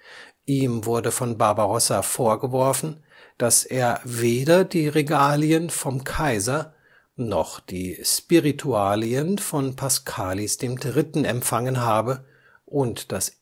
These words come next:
Erzbistum durch Raub in Besitz genommen habe. Konrad erwiderte, dass er dreimal um die Regalien nachgefragt habe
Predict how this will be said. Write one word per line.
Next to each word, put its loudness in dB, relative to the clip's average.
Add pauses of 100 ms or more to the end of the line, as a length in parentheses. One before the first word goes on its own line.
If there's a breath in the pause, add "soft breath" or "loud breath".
Erzbistum 0 (180)
durch -2
Raub 2
in -4
Besitz 0
genommen -4
habe. -2 (2000 loud breath)
Konrad 0
erwiderte, -2 (120)
dass -2
er -4
dreimal 4
um -6
die -4
Regalien 0
nachgefragt -2
habe 0